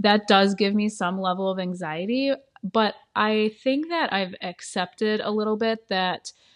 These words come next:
um, you know, we, we get one life to live, and you just, you kind of need to live unapologetically as you. And I, so I, I'm a nurse, and I've been a nurse for ten years, and, like, one of the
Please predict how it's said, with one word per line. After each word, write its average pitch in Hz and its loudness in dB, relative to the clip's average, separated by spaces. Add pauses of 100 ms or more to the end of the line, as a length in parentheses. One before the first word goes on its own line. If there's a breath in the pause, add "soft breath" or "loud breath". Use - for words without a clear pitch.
(240)
um, 185 -4
you 214 -2
know, 180 -4
we, 214 -4
we 277 -2
get 180 -2
one 202 0
life 202 -2
to - -6
live, 175 -6 (160)
and 190 -2 (220)
you 226 2
just, 240 -2
you 220 0
kind 262 -2
of 269 -2
need 240 4
to 233 2
live 208 0 (120)
unapologetically 185 0
as 185 -6
you. 185 -8 (540 loud breath)
And 196 2 (280)
I, 208 2
so 220 -2
I, 202 0 (160)
I'm 202 2
a - 2
nurse, 233 -2
and 202 -2
I've 190 -2
been 190 -4
a 185 -4
nurse 185 -4
for 185 -6
ten 190 -6
years, 190 -2
and, 185 -4
like, 165 -8
one 180 -6
of 180 -8
the 180 -2